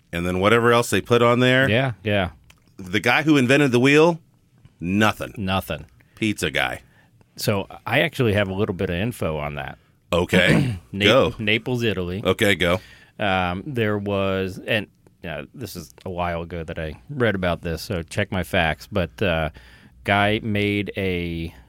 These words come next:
Speaker 2: um, a special dish for Princess Margherita.
Speaker 1: Okay. Oh, okay. I
Speaker 2: Okay.
Speaker 1: see where you're going with this. All right, go ahead.
Speaker 2: So used basil,
Speaker 1: Oh, yeah?
Speaker 2: fresh mozzarella,
Speaker 1: Mm-hmm.
Speaker 2: and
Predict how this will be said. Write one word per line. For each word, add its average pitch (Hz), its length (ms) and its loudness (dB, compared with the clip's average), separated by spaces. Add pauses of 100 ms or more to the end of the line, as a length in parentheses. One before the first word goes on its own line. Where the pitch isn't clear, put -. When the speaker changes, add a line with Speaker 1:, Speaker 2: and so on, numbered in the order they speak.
Speaker 2:
um, 80 580 -2
a 98 140 -2
special 107 580 -2
dish 98 560 0
for 85 400 -4 (140)
Princess 110 420 -4
Margherita. 98 640 0 (160)
Speaker 1:
Okay. 110 280 2 (180)
Oh, 131 1160 4
okay. 92 160 2
I 90 80 6
Speaker 2:
Okay. 101 60 2
Speaker 1:
see 143 120 -2
where 135 80 2
you're 123 80 2
going 90 240 4
with 76 80 2
this. 113 180 0
All 110 80 0
right, 107 100 -2
go 82 80 -2
ahead. 101 140 -2
Speaker 2:
So 107 600 2
used 110 720 2 (340)
basil, 120 580 0 (360)
Speaker 1:
Oh, 71 80 -4
yeah? 85 160 2 (720)
Speaker 2:
fresh - 360 -2
mozzarella, 117 640 0 (220)
Speaker 1:
Mm-hmm. 104 720 -4
Speaker 2:
and 92 460 -2